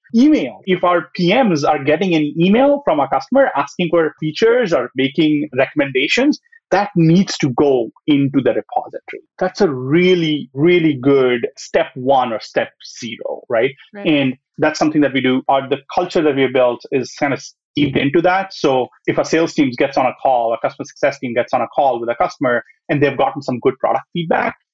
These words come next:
Speaker 1: they'll nudge, they'll say, "Hey, go look at this research, by the way,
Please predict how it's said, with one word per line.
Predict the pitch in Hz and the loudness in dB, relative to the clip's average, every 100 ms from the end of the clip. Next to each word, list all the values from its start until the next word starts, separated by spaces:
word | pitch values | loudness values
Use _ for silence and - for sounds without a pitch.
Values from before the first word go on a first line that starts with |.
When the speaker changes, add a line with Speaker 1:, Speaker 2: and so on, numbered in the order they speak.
| _ _ | _ _
Speaker 1:
they'll | 139 175 196 147 | 2 2 4 2
nudge, | 135 151 123 110 | 2 2 -2 -4
they'll | 127 123 | -4 -2
say, | 143 120 | 0 2
"Hey, | 147 143 | 0 -2
go | 120 147 156 147 | 2 2 2 2
look | 269 - | -2 0
at | 202 | -2
this | 156 143 - | -2 -6 -4
research, | 165 - 143 123 - | -4 0 0 0 0
by | 117 | 0
the | 117 | 2
way, | 120 113 | 2 0